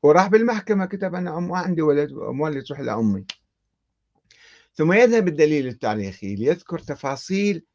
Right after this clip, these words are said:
ولادة محمد بن الحسن العسكري والظروف التي أحاطت بها، وقصص الذين شاهدوه بصورة سرية كلها طبعًا، والتقوا به في مختلف مراحل حياة أبيه وبعد وفاته. خلينا نجي على أمه.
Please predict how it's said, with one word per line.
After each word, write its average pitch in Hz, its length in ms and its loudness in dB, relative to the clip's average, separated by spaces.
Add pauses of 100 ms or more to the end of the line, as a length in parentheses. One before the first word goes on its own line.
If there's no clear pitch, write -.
(460)
ولادة 139 560 -2
محمد 117 460 -6
بن 104 120 -4
الحسن 101 300 -8
العسكري 85 540 -14 (140)
والظروف 170 520 0
التي 170 380 -4
أحاطت 175 580 -4
بها، 113 340 -8 (760)
وقصص 214 460 0
الذين 190 440 2
شاهدوه 151 640 0
بصورة 131 380 -6 (120)
سرية 107 460 0
كلها 90 300 -10
طبعًا، 85 380 -16 (500)
والتقوا 165 500 4
به 185 240 2
في 180 140 0
مختلف 160 500 -2
مراحل 143 380 -4
حياة 127 380 -8
أبيه 147 460 -2 (640)
وبعد 151 580 2
وفاته. 90 600 -8 (200)
خلينا 214 260 2
نجي 202 160 0
على 190 200 0
أمه. 143 480 2